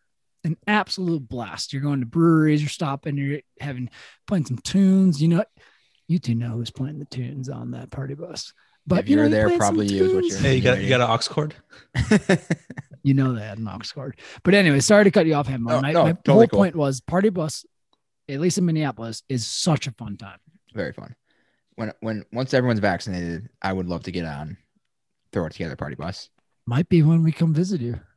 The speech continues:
Speaker 3: I'll get, uh,
Speaker 2: Could be.
Speaker 3: got my s-, my second one next week.
Speaker 2: Oh, you do?
Speaker 1: Yeah, yeah, my,
Speaker 2: Nice.
Speaker 1: yeah,
Speaker 3: Yes,
Speaker 1: my
Speaker 3: sir.
Speaker 1: man. My man, Neil.
Speaker 2: Look
Speaker 1: That's
Speaker 2: at
Speaker 1: great.
Speaker 2: Neil, big time. Big time is over here. Um, so we, so we get on the bus, and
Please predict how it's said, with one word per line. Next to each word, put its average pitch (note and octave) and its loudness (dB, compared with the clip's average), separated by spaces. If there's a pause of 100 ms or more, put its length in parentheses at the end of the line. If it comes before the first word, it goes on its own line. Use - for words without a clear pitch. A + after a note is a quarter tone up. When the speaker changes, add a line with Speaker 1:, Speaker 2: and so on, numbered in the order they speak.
(140)
Speaker 3:
I'll A#2+ -8
get, B2 -4
uh, A#2 -2
Speaker 2:
Could A#2 -2
be. A#2 0
Speaker 3:
got C#3 -2
my C3 -4
s-, - -8
my A#2+ -8
second C3+ -6
one C3 -6
next C3 -8
week. D3+ -14 (240)
Speaker 2:
Oh, C3 -2
you A#2 4
do? D#3 8
Speaker 1:
Yeah, D3+ 6
yeah, E3 4
my, D#3+ 4
Speaker 2:
Nice. D#3+ 2
Speaker 1:
yeah, C3 0 (280)
Speaker 3:
Yes, A2+ -4
Speaker 1:
my E3 0
Speaker 3:
sir. D3 2
Speaker 1:
man. B2+ -4 (380)
My D3+ -4
man, F#3+ 6
Neil. C#3+ 4
Speaker 2:
Look B2+ -6
Speaker 1:
That's D3+ -6
Speaker 2:
at G2+ -10
Speaker 1:
great. G2 -4
Speaker 2:
Neil, B2+ -2 (160)
big C#3+ -6
time. F#2+ -10 (800)
Big A2+ -10
time F#2 -8
is F2 -10
over D#2 -10
here. F#2 -12 (360)
Um, A#2 0
so C3+ 2
we, D3 2
so - -6
we D3 0
get E3 0
on E3 -2
the D#3 -4
bus, F2+ -4 (560)
and F#2+ -6